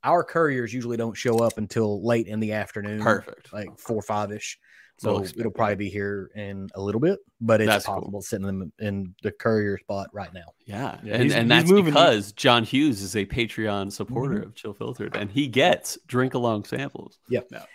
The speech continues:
Speaker 1: Now, I
Speaker 2: Well
Speaker 1: missed the
Speaker 2: done.
Speaker 1: last two drink alongs. One because I just completely spaced on it. I was
Speaker 2: Oh,
Speaker 1: the
Speaker 2: I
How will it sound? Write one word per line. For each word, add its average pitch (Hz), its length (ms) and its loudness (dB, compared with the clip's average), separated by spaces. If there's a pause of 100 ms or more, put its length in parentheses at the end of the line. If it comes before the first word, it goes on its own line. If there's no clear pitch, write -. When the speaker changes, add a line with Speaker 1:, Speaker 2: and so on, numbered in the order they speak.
(160)
Speaker 1:
Now, 117 180 4
I - 20 6
Speaker 2:
Well 127 80 4
Speaker 1:
missed 143 200 4
the 110 80 -4
Speaker 2:
done. - 40 -2
Speaker 1:
last 127 240 4
two 139 140 2
drink 107 240 -4
alongs. 104 340 -6
One 110 480 -2 (100)
because 107 280 -2
I 110 80 0
just 117 180 -6
completely 95 380 -8
spaced 127 340 -4
on 98 140 -4
it. 98 120 -8
I 104 100 0
was 113 140 6
Speaker 2:
Oh, 117 40 8
Speaker 1:
the - 60 10
Speaker 2:
I - 20 8